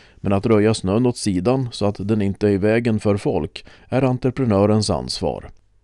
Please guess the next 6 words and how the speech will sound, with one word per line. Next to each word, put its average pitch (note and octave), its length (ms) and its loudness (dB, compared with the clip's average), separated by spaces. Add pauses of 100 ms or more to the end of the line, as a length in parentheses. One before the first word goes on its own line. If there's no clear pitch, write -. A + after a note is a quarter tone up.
(540)
Något E2+ 500 0
vite F#2 440 -2
har B2 220 4
inte G2+ 260 -2
dömts G#2+ 360 2
ut, - 360 -4